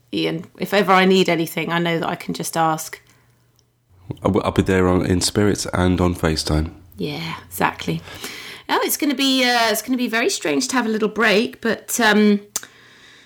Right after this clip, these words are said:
Speaker 1: yeah, imagine all the things we can get done, eh? Well, I'm not gonna be able to get much done, really. Reality of the situation. I'm already putting far too much pressure on myself. I've been on maternity leave now for a week and a half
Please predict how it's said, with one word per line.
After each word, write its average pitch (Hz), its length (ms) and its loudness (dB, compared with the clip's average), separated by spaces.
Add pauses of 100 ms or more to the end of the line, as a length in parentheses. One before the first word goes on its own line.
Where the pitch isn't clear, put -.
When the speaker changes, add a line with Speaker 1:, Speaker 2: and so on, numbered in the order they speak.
(380)
Speaker 1:
yeah, 240 500 2
imagine 254 340 4
all 330 140 4
the 311 60 2
things 330 260 0
we 311 80 -2
can 330 140 -4
get 311 260 -2
done, 277 240 4
eh? 208 240 4
Well, 202 140 4
I'm 202 100 4
not 190 120 0
gonna 170 80 -4
be 160 120 0
able 160 140 -2
to - 80 -8
get 135 140 0
much - 240 -2
done, 170 240 -2 (160)
really. 165 440 0 (960)
Reality 160 400 2
of 156 60 -2
the 160 40 0
situation. 165 640 0 (380)
I'm 202 220 0 (160)
already 214 420 4
putting 180 300 -4
far 185 340 -2
too 185 160 -6
much - 220 -6
pressure - 280 -4
on 151 80 -2
myself. 131 460 -2
I've - 180 -2
been 180 140 2
on 170 100 2
maternity 180 560 2
leave 160 280 0
now 156 160 0
for 156 320 -2
a - 40 0
week 185 300 2
and 185 60 0
a 170 60 -4
half 185 520 0